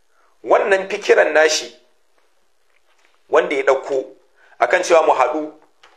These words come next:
saboda su ƴan ikhwaniya suna kusa da sufaye,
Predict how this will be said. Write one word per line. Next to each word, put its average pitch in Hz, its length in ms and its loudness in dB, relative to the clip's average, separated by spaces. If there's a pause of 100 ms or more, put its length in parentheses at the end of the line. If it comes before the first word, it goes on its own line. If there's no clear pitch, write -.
(280)
saboda 180 400 0
su 226 300 -4
ƴan 233 500 0 (800)
ikhwaniya 151 800 2 (420)
suna 208 640 2
kusa 170 260 0
da - 120 0
sufaye, 101 800 -2